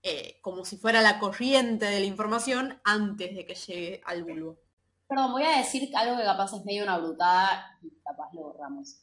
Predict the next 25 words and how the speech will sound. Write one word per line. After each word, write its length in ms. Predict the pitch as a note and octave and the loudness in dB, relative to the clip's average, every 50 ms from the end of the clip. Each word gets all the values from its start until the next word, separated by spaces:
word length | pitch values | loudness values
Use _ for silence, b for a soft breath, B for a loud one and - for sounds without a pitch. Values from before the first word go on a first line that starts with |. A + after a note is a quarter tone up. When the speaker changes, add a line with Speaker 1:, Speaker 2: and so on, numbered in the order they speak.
| _ _ _ _ _ _ _ _ _ _ - | _ _ _ _ _ _ _ _ _ _ -4
Speaker 2:
Pero 480 | A#3+ B3 B3+ B3+ B3 B3 A#3+ A#3+ B3 - - - - - - - _ _ _ _ _ _ _ _ _ _ - | -4 -2 2 4 4 4 4 2 -2 -10 -18 -12 -12 -12 -12 -12 _ _ _ _ _ _ _ _ _ _ -8
uno 200 | - C4 D4 D4+ C#4 | -2 0 0 2 2
pensaría, 720 | C4 A#3+ A3+ A3 - G#3+ G3 G#3+ A#3+ B3 A#3 A3+ A3+ A3 | -2 -4 -4 -4 -2 -2 -2 -2 -2 2 4 4 6 4
o 80 | F3+ E3+ | 4 2
yo 140 | - A3 G3 | -2 -6 -6
pensaría 480 | A3 G#3+ G3+ G#3 G3 F#3+ G3+ G#3+ G3+ G3 | -6 -6 -4 -4 -2 0 0 0 0 0
que 100 | F3 E3+ | -2 -6
si 80 | - | -8
esto 160 | G3 G3+ - A3+ | -12 -12 -12 -14
es 100 | - - | -14 -10
una 300 | G#3 G3+ G3 F#3+ - E3+ | -6 -4 -2 -2 -2 -2
alucinación 880 | E3 E3 D#3+ - - E3+ D#3+ D3+ - - - G3 F#3 F3 E3 E3 - - | -4 -4 -6 -8 -8 -8 -8 -8 -10 -8 -6 -4 -4 -2 -2 -4 -6 -8
olfatoria, 920 | - D#3+ - - D#3 D#3 - D#3+ D#3 D#3 D3+ D#3 D#3+ D3+ F3 B3 - _ _ | -12 -16 -14 -12 -14 -12 -10 -10 -10 -8 -6 -4 -4 -4 -4 -6 -12 _ _
que 100 | - C#4+ | -12 -12
no 60 | - | -12
sé 120 | - F3+ | -10 -12
si 160 | E3+ - E3+ - | -12 -10 -10 -10
eso 160 | - - E4+ | -10 -10 -12
se 120 | - D#3+ | -12 -14
sabía 340 | - - C#3+ C#3+ D#3 E3 D#3+ | -14 -12 -10 -8 -6 -6 -6
en 80 | D#3 D#3+ | -6 -8
ese 140 | D#3 - | -10 -10
momento 440 | D#3+ D#3 D3 D#3 D#3 D#3+ D#3 D3+ D3+ | -10 -8 -8 -8 -8 -8 -8 -8 -8
o 160 | D3 D3 D3 | -8 -8 -6
no 480 | D#3 E3+ F3+ E3+ E3 E3 F#3 - - _ | -6 -6 -6 -4 -4 -6 -6 -10 -16 _